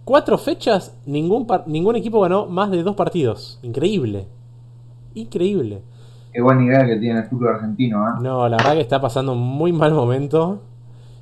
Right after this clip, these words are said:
Speaker 1: Eh, entre el, mira, entre el número uno y el puesto diecisiete se llevan tres puntos de diferencia. Tremendo. En cuatro fechas se supone que ya algún equipo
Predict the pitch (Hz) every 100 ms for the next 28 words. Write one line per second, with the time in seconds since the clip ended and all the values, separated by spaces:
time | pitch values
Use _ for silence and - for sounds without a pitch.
0 | - 120 120 117 113 107 101 101 95 -
1 | - - - - - - - - - 131
2 | 131 139 139 131 - - 147 139 139 165
3 | 233 208 180 233 208 147 156 190 175 151
4 | 120 123 165 196 196 151 117 - - -
5 | - - - - - 120 143 135 147 147
6 | 147 139 120 107 92 92 87 - - -
7 | - - - - - - 202 185 110 98
8 | 107 151 160 127 175 208 - 139 117 131
9 | 156 127 123 139 127 127 147 123 165 180
10 | 147 -